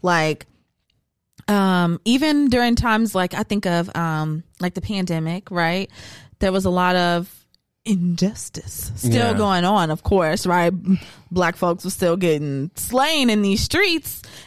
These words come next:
Speaker 1: and, uh, but we were all inside at the same time,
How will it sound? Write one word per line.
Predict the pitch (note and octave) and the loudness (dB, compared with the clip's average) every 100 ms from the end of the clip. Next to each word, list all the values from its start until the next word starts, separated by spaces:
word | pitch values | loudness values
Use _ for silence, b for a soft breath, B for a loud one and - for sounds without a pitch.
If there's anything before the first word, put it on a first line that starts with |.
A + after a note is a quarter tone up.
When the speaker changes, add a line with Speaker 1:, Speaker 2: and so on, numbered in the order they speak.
| B | B
Speaker 1:
and, | A3+ A#3+ A#3+ A#3 A3+ A#3 - | -2 2 2 4 4 0 0
uh, | B3 A3 G#3 G3 F#3 - | 2 4 4 4 2 0
but | G3 A3 G3+ | -2 -2 0
we | B3 | 2
were | G#3+ | 2
all | - G3 G#3 | 4 4 2
inside | G3+ G3+ G3 F3+ F3 F#3+ G#3+ | 0 0 2 2 2 2 0
at | F#3 - | -2 -4
the | G3+ | -4
same | F3 E3 | 0 0
time, | F#3+ F3 D#3 D3+ D#3 | 0 0 0 0 0